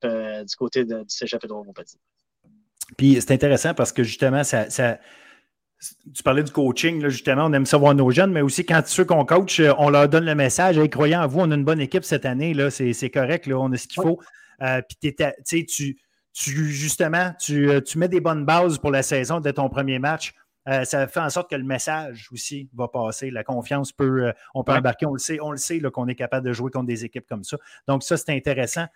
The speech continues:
Speaker 2: Euh, on termine, je, je, je vais en rafale, là. Euh,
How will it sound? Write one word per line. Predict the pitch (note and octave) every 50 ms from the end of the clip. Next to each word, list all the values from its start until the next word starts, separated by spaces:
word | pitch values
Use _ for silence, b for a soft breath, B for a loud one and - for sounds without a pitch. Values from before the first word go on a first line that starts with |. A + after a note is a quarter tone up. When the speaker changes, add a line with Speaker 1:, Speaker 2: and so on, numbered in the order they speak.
| b b b b b D#3
Speaker 2:
Euh, | D#3 D#3+ D#3+ D#3+ D#3 -
on | F3 F#3+ G3+
termine, | F#3+ - C#4+ C#4 G3 F3 G3+ A3 B3+ C4+ C#4 C#4 B3+ G#3+ -
je, | E3+ C3 C#3 E3 E3+ E3 D#3+ D#3+
je, | C#3+ C3+ D#3+ D#3+ D#3+
je | D3 C#3
vais | D3 G3
en | A3+ B3 A3+
rafale, | G3+ F#3 D3 - G3+ G#3+ A3 G#3+ G3+ F#3
là. | F#3
Euh, | G3 G#3 G3+ E3+ D#3 D3+ D3 C#3+